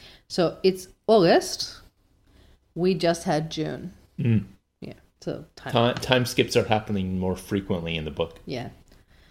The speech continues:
Speaker 1: "No, Marilla, but, oh, what do you think? I'm invited to tea at the manse tomorrow afternoon. Missus Allen left the letter for me in the post office. Just look at it, Marilla. Miss Anne Shirley, Green Gables.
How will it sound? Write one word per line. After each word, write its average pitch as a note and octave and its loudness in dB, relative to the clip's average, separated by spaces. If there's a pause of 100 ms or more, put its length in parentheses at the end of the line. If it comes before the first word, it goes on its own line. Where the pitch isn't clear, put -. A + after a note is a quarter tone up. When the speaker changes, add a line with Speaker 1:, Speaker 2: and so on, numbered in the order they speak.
(520)
Speaker 1:
"No, G3+ 0
Marilla, F3+ 2
but, G#3 0 (300)
oh, D4+ 10
what D4+ 2
do - 2
you A3 6
think? C#4+ 2 (280)
I'm E4+ 8
invited B3+ 4
to - -6
tea D4 4
at D4 -2
the B3 0
manse G#3 2
tomorrow G3+ 2
afternoon. G3 -2 (340)
Missus F#3 -2 (100)
Allen G#3+ 2
left A#3 0
the G3+ 2
letter A3+ 6
for E3+ 4
me E3 0
in F3+ 0
the G3 -2
post D4 2
office. F3 0 (280)
Just G#4 0
look F#4+ 4
at F#4 0
it, F#3+ 2
Marilla. F3 0 (400)
Miss F3+ -2
Anne G3 -2
Shirley, F3 0
Green F3+ -2
Gables. G#3 -4